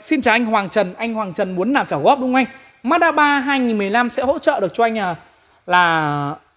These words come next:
là tầm, ờ, là năm mươi phần trăm đúng không ạ? Bốn trăm, ờ, con này là bốn trăm, ờ, bốn trăm năm mươi, à, bốn trăm năm mươi lăm. Thì anh cứ chuẩn bị cho em tầm hai trăm, ờ,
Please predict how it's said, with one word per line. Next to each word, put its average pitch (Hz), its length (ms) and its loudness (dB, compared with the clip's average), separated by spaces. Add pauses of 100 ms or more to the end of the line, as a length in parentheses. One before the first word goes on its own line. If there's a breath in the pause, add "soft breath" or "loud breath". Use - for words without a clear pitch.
(1000)
là 185 220 4
tầm, 165 280 -2
ờ, 160 360 -2
là 165 240 2
năm 233 140 2
mươi 262 100 0
phần 180 200 -6
trăm 233 160 -2
đúng 214 100 -4
không 240 180 -2
ạ? - 20 -20 (560)
Bốn 208 280 -2
trăm, 240 320 0
ờ, 208 340 0
con 202 120 0
này 233 80 0
là 202 60 0
bốn 202 280 -2
trăm, 233 240 0
ờ, 202 160 -4 (560 soft breath)
bốn 214 180 -4
trăm 233 260 -2
năm 233 200 0
mươi, 262 180 4 (200)
à, 175 100 -8
bốn 196 160 -4
trăm 240 160 -6
năm 240 120 -2
mươi 220 80 -6
lăm. 240 160 -2 (220)
Thì 190 60 -2
anh 190 100 -4
cứ 247 80 -2
chuẩn 170 300 -2
bị 170 160 -2
cho 202 80 0
em 196 120 2
tầm 165 140 -4
hai 190 200 0
trăm, 190 260 -2
ờ, 180 200 2